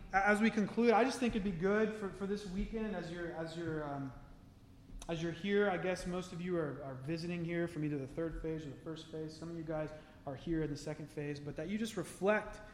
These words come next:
on, on your lives, the conditions of your hearts as you're going through this season that's challenging. Just know that it's not gonna get easier. I'm there with you.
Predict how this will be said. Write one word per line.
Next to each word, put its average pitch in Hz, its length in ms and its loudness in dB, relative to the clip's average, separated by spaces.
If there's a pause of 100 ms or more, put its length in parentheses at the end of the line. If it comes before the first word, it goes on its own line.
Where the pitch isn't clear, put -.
(280)
on, 165 160 2
on 170 180 2
your 160 120 2
lives, 165 480 2
the 156 80 -2
conditions 165 520 0
of 156 120 2
your 151 100 4
hearts 165 400 2
as 143 100 -2
you're 151 120 0
going 185 400 2
through 190 160 -2
this 160 200 0
season 180 540 -4 (320)
that's - 160 -8
challenging. 202 720 0 (800)
Just 185 180 -8
know 180 220 -2
that 180 100 -2
it's 165 160 -6
not 175 180 -4
gonna 175 140 -4
get 156 240 -2
easier. 208 340 2 (1700)
I'm 185 160 0
there 220 200 6
with 220 220 4
you. 180 140 -2